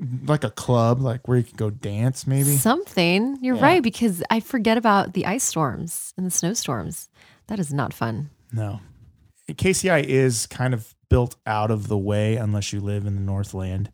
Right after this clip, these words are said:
Speaker 2: Yeah.
Speaker 1: You
Speaker 2: That, oh, yeah. That's another,
Speaker 1: That's
Speaker 2: that's a kind of a complaint I have. I wanna say that whoever built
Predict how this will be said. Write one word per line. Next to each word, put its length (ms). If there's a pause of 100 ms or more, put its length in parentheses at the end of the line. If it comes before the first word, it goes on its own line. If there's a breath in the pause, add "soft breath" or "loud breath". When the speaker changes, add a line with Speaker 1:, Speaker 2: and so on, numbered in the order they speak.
(500)
Speaker 2:
Yeah. 300 (120)
Speaker 1:
You 200 (100)
Speaker 2:
That, 280
oh, 220
yeah. 240 (240)
That's 240
another, 160
Speaker 1:
That's 240
Speaker 2:
that's 180
a 40
kind 160
of 60
a 40
complaint 300
I 20
have. 360 (120)
I 60
wanna 200
say 300
that 320 (560 soft breath)
whoever 300
built 400